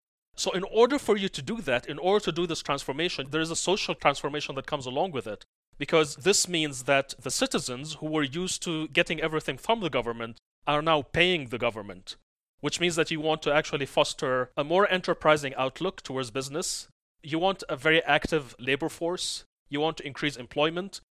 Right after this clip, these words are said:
And because you want to increase, uh, the labor force, you actually want to look into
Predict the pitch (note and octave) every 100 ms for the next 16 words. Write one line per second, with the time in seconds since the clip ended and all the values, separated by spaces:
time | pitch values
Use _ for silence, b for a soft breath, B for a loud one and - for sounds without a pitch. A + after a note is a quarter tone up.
0 | _ - E3 D3+ - F#3+ E3 D#3+ E3 E3+
1 | D3+ - D#3+ C#3+ C3+ C3+ C3 C3 - C3+
2 | F3 D3+ - B2+ - D#3 D#3+ - D#3+ D3+
3 | C#3+ C#3 C#3+ - C3 - B2